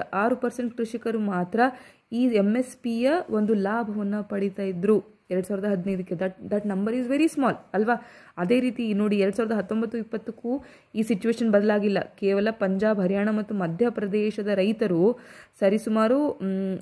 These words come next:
ಆ, they accounted for eighty-five percent of wheat procurement. ಎಂಬತ್ತೈದು ಪರ್ಸೆಂಟ್ ಗೋಧಿಯನ್ನ ಅವರೇ ಬೆಳೆದಿರುವಂತಹದ್ದು ಮತ್ತು ಗೋಧಿಗೆ ಸ-, ಇಪ್ಪತ್ತಕ್ಕಿಂತ ಹೆಚ್ಚು ಎಮ್ ಎಸ್ ಪಿ ಸಿಕ್ಕಿದೆ ಅಲ್ವಾ? So that is disproportionately going to ಪಂಜಾಬ್, ಹರಿಯಾಣ and ಮಧ್ಯಪ್ರದೇಶ್ only ಅಲ್ವಾ? So ಈ ಅಡ್-, ಡಿಸ್ಪ್ಯಾರಿಟೀಸನ್ನ,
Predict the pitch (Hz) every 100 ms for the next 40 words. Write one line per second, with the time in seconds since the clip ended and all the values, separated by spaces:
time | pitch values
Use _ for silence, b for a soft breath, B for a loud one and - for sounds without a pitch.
0 | - 180 175 180 170 - 170 196 214 220
1 | 214 214 214 277 - 214 226 233 233 220
2 | 208 208 220 226 220 220 - 196 202 170
3 | 165 170 185 202 214 208 208 208 196 208
4 | 202 220 180 190 196 214 220 247 180 202
5 | 214 196 185 185 180 180 190 269 B B
6 | B - 240 269 208 233 240 240 311 262
7 | 202 196 185 - 226 - 233 226 233 233
8 | 220 240 226 226 226 220 196 - 214 220
9 | 226 220 208 202 202 254 - B B -
10 | 294 254 254 302 214 254 277 277 277 277
11 | 269 262 269 359 254 233 247 247 403 -
12 | 226 233 240 240 233 233 285 294 320 -
13 | 262 247 247 233 220 202 - 233 277 220
14 | 247 320 - 220 269 190 170 - 170 214
15 | - 208 190 185 180 170